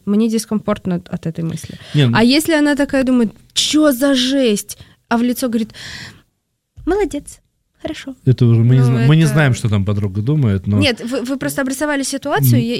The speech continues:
Speaker 1: и вы
Speaker 2: но
Speaker 1: говорите: «Она
Speaker 2: бывают такие лю-,
Speaker 1: настоящая».
Speaker 2: насто-, вот опять, о чем Матильда написала, что настоящая —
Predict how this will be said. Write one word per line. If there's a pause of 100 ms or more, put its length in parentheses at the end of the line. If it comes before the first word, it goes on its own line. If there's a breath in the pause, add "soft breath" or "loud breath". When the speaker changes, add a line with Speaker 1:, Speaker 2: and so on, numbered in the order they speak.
(160)
Speaker 1:
и
вы
Speaker 2:
но
Speaker 1:
говорите:
«Она
Speaker 2:
бывают
такие
лю-,
Speaker 1:
настоящая».
Speaker 2:
насто-, (240)
вот
опять,
о
чем
Матильда
написала,
что
настоящая —